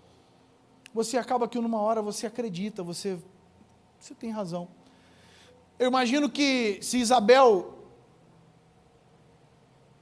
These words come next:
ela se deixasse levar, porque, irmãos, volto a dizer, eu já falei no início aqui e volto a dizer,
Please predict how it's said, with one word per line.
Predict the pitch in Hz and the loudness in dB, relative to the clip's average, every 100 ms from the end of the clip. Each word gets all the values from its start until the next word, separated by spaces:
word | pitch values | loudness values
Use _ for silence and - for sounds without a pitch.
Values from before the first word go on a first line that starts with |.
| _ _ _ _ _ | _ _ _ _ _
ela | 208 220 214 175 139 - - - - | 2 6 6 6 0 -12 -20 -20 -8
se | 220 | -2
deixasse | 208 208 - 233 233 | 2 2 2 0 0
levar, | 240 220 190 240 226 196 - - - - - _ - - - - | 2 2 4 4 4 2 -8 -20 -20 -20 -20 _ -20 -20 -18 -10
porque, | 202 233 | -6 -4
irmãos, | 226 233 170 | -2 -2 0
volto | 214 220 | 0 0
a | |
dizer, | 214 214 202 208 | -4 -6 -2 -2
eu | |
já | 156 | -2
falei | 170 220 226 | -4 -2 -2
no | 220 | -4
início | 208 208 208 | -8 -10 -10
aqui | - 214 | -12 -12
e | 214 | -6
volto | 185 208 208 | -4 -4 -8
a | |
dizer, | 185 175 | -10 -10